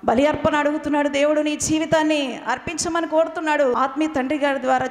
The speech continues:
చెప్పబడినప్పుడు, ఉపదేశాల ద్వారా మాట్లాడినప్పుడు, నీ జీవితం బలిగా అర్పించడానికి నువ్వు సిద్ధంగా ఉన్నావా? పలాని పని చేయొద్దంటే చేయకుండా ఉన్నావా నువ్వు? "అయ్యో నన్ను అది చేయకూడదు, ఇది చేయకూడదు", ఎప్పుడు బంధించి పెడతారు.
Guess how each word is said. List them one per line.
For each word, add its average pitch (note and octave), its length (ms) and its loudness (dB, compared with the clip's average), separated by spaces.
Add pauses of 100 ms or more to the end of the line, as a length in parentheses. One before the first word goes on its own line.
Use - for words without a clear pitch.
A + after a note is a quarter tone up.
(120)
చెప్పబడినప్పుడు, A#3+ 720 -2
ఉపదేశాల D#4 500 0
ద్వారా B3+ 200 -2
మాట్లాడినప్పుడు, A#3+ 920 -2 (260)
నీ D4 100 2
జీవితం D4+ 400 0
బలిగా C4 280 2
అర్పించడానికి C#4 680 -2
నువ్వు B3+ 180 -2
సిద్ధంగా C4+ 400 0
ఉన్నావా? A3+ 440 -4 (480)
పలాని D#4+ 240 2
పని E4+ 180 0
చేయొద్దంటే F4+ 520 2
చేయకుండా E4 520 0
ఉన్నావా C#4+ 420 0
నువ్వు? A3+ 560 -4 (300)
"అయ్యో D4 200 2
నన్ను D#4 280 -2
అది A#3 400 -4
చేయకూడదు, A4 320 0
ఇది C#4+ 280 -4
చేయకూడదు", A#3+ 260 0
ఎప్పుడు - 420 0
బంధించి D4+ 460 -2
పెడతారు. G#3+ 440 -4